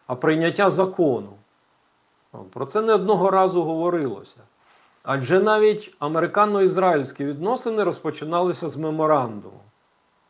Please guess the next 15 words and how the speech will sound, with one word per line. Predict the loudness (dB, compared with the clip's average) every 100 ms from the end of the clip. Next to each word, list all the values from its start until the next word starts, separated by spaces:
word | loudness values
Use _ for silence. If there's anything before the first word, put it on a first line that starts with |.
| _ _ -6
І |
лише | -6 -2 -2
на | 0
певному | 2 2 0 -4 -6
етапі | -8 -6 -6 -4 -4
вони | -2 -4
були | -4 -2 -2
оформлені | -2 -4 -4 -4 -6 -6
як | -6 -6
закон. | -6 -6 -6 -10 -12 _ _ _ -6
Меморандум, | 0 4 6 6 6 4 0 0 -4 -14 _ _
цей | -8 -2 0 -2
етап, | -4 -2 -2 -2
ми | -6
пройшли | -2 2 2 2 -2 -2 -4